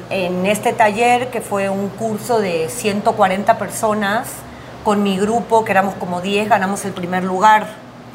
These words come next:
Entonces de ahí él me becó para el segundo, que se llama La Academia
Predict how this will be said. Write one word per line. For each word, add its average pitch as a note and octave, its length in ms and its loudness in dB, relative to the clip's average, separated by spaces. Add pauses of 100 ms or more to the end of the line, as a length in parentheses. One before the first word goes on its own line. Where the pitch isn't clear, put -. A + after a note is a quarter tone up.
(360)
Entonces G#3+ 320 -4
de G#3 140 2
ahí B3 580 2
él G#3+ 140 0
me G#3 120 2
becó A3 600 2
para G#3 160 2
el F3 80 -6
segundo, A3 840 0 (120)
que F#3 60 -8
se F3 80 -10
llama G3 240 -2
La G3 60 4
Academia G#3+ 760 0